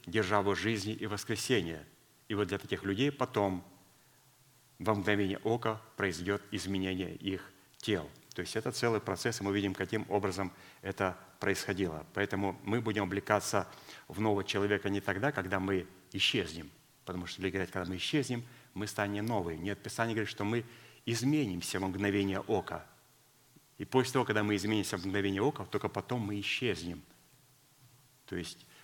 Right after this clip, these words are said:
мы должны понимать, что Илья, он не исчез. Он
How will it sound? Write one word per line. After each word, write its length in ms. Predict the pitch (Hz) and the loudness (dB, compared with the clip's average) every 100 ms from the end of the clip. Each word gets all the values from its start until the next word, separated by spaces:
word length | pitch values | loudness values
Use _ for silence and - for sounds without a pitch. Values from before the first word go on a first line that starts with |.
| - | -12
мы 100 | 92 | -8
должны 200 | 90 98 | -6 -6
понимать, 400 | - 98 101 95 | -2 0 2 2
что 360 | - - 92 80 - - - - - - - - - - | 0 -2 -4 -4 -14 -20 -20 -20 -20 -20 -20 -20 -20 -10
Илья, 500 | 110 101 101 117 113 - - - - | -4 0 6 6 4 -4 -20 -20 -14
он 200 | - 104 | -6 -4
не 140 | 101 98 | -2 -2
исчез. 540 | - - 117 - - - - _ _ _ _ - | 0 0 0 -4 -10 -16 -20 _ _ _ _ 0
Он 220 | 107 | 0